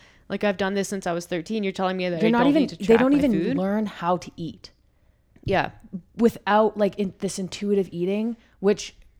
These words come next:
Speaker 2: I don't necessarily like that word,
Speaker 1: Mm-hmm.
Speaker 2: or even mindful eating. There's none of that. It's
Speaker 1: Mm-mm.
Speaker 2: all, it's like, I'm trying to think of a metaphor for it.
Speaker 1: Mm-hmm.
Speaker 2: It's like,
Speaker 1: Well, it's just, it's constantly on your, your app. I mean, like, "Oh, well,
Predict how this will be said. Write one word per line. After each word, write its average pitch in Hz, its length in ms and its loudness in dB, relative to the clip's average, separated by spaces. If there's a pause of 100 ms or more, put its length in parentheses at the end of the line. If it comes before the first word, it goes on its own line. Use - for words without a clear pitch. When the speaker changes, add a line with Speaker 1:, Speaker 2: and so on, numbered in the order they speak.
(300)
Speaker 2:
I 196 60 -6
don't 190 180 -2
necessarily 180 600 -2
like 156 400 -6
that 202 400 -4
word, 190 480 -4 (120)
Speaker 1:
Mm-hmm. 180 320 -6
Speaker 2:
or 208 120 0
even 233 360 2
mindful 151 440 -6
eating. 254 360 0 (260)
There's 208 200 4
none 180 240 0
of 156 80 -4
that. 135 320 -12
It's 240 220 -2
Speaker 1:
Mm-mm. 170 40 -8
Speaker 2:
all, 190 280 0
it's 185 240 -10
like, 185 260 -2 (760)
I'm 180 120 -6
trying 196 180 0
to 208 60 0
think 214 140 -2
of 196 100 -2
a 180 60 -2
metaphor 151 500 -6
for 151 300 -8
it. 208 100 -6
Speaker 1:
Mm-hmm. 190 200 -6
Speaker 2:
It's 165 140 -12
like, 190 320 -2 (680)
Speaker 1:
Well, 269 160 4
it's 277 120 0
just, 262 240 -2
it's 233 140 -2
constantly 240 680 -2
on 214 200 -2
your, 196 280 0
your 196 180 -4
app. 175 340 0
I 208 40 -8
mean, 196 120 -4
like, 180 180 -4
"Oh, 196 180 0
well, 180 260 -2